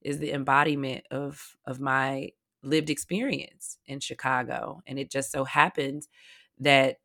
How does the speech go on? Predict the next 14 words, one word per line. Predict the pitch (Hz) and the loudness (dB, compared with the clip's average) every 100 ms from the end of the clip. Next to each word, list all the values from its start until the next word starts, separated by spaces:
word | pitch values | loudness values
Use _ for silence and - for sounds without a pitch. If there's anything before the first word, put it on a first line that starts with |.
| - | -8
my | 143 147 147 | 2 8 8
lived | 151 156 147 | 8 6 4
experience | 143 - 143 139 143 143 | -2 -4 -2 0 -2 -4
in | - | -6
Chicago | 139 - - 139 156 151 135 | -6 -4 6 8 10 6 2
that | 127 - | 2 2
led | 135 147 | 2 2
to | 156 | 0
the | 151 - | -2 2
observations | 131 131 127 131 127 - 131 127 127 - - _ - | 2 0 -2 -2 0 -2 -4 -4 -4 -6 -10 _ -12
to | 123 | -12
create | - 135 131 127 - | -6 -2 0 -2 -4
Folded | 131 127 131 | -4 -4 -4
Map | 127 127 - | -2 -4 -4